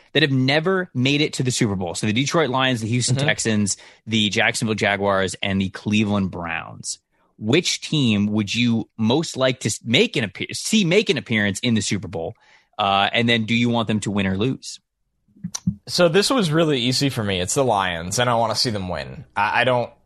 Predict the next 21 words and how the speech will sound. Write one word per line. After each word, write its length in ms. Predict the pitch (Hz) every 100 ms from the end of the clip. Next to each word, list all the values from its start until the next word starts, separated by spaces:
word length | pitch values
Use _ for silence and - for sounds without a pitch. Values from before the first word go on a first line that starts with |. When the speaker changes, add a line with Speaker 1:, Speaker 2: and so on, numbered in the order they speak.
| _
Speaker 2:
I 140 | 120 147
don't 180 | 175
even 160 | 175 143
think 100 | 135
it's 160 | 110 -
close 720 | - - 113 165 - - -
compared 340 | - 113 120 117
to 60 |
the 80 | 117
other 180 | 117 104
three. 360 | - 123 120
No 140 | 104 127
offense 380 | - 127 120 -
to 80 |
the 60 | 98
fan 300 | - 120 113
base 200 | 110 -
of 80 | 110
those 180 | 101 104
other 220 | 101 90
three. 520 | - 110 104 98 92